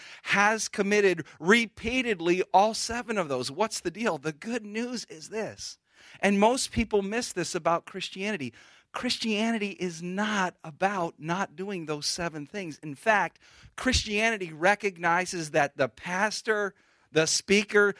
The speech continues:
the pastor, the Christians all have committed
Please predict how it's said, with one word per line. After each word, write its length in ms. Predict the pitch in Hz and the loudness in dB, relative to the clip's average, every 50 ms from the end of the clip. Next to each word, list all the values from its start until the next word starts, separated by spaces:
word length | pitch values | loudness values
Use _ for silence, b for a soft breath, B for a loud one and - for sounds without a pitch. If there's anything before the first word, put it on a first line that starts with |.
| B B | B B
the 120 | - 151 | 2 2
pastor, 800 | 135 - - 185 185 190 208 196 - - - 202 202 202 202 196 B B B B B B | 2 4 2 2 4 4 4 2 -2 0 0 2 2 2 0 -2 B B B B B B
the 140 | 160 175 175 | 4 4 4
Christians 720 | 175 - - 196 202 233 - - - 202 190 185 180 170 - - | 4 0 2 4 6 6 6 4 2 -2 -4 -4 -4 -4 -6 -10
all 480 | - 123 156 175 214 254 240 214 196 185 | 0 4 6 6 6 6 4 2 2 0
have 420 | 156 - 165 156 160 165 165 _ | -4 -4 -2 0 0 0 -2 _
committed 560 | - - 202 202 220 262 294 302 240 156 107 | -10 -12 -8 -6 -4 -4 -4 -4 -6 -8 -10